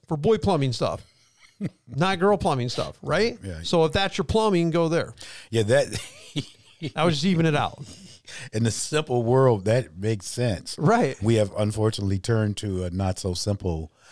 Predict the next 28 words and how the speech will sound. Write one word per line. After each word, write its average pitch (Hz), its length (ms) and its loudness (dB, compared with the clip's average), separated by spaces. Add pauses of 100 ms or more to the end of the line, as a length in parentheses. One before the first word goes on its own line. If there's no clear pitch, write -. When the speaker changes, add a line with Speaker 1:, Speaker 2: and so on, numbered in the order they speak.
(180)
Speaker 2:
society 101 1000 0
Speaker 1:
Right. 156 220 2
Speaker 2:
anymore. 85 380 -4
And, 90 280 -6
um, 82 380 -6 (600)
uh, 82 360 -10 (120)
it, - 240 -12 (340)
<laughs> - 280 -20
yeah, 104 140 -8
it 110 80 -8
makes 127 220 0
me 113 120 2
feel 104 240 2
old. 92 340 2
I 87 60 -2
will 92 160 -2
tell 104 160 -2
you 98 140 0
that. 90 320 -2
It 92 100 -10
really 101 280 -2
does 98 280 -4
make 104 80 -4
Speaker 1:
Yeah. 120 160 -2
Speaker 2:
me 98 80 -6
feel 92 220 -8
old. 85 280 -10 (440)
'Cause 101 140 -2